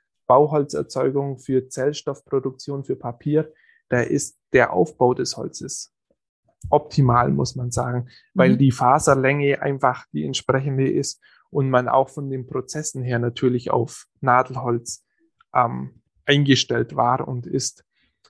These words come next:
Speaker 1: Und, äh, es hat sich aber eben technisch auch viel getan, dass man jetzt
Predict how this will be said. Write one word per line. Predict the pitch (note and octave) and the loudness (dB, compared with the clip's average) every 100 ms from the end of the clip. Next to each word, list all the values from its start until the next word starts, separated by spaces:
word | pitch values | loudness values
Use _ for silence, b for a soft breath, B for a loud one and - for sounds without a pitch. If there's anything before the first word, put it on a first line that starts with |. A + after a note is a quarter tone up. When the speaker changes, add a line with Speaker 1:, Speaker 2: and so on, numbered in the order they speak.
| _ _ | _ _
Speaker 1:
Und, | C#3+ C3 C3 C3 B2+ | 4 6 6 0 0
äh, | C#3 B2+ B2+ | 0 2 0
es | D3 - | -2 0
hat | F#3 F#3 | 0 0
sich | E3 B2 | -2 -2
aber | C#3+ D#3 - | -2 -2 -4
eben | - D3+ | -8 -8
technisch | D3 D#3 - D3+ | -8 -6 -4 -2
auch | - - | -2 -4
viel | - D#3 D3 | -8 -10 -6
getan, | C3+ - C3 C#3+ E3+ b b b | -6 -2 -2 0 -2 b b b
dass | C3 C3 | -4 0
man | C3+ C3 | 0 0
jetzt | C3+ D#3 D#3 - | 2 0 0 -10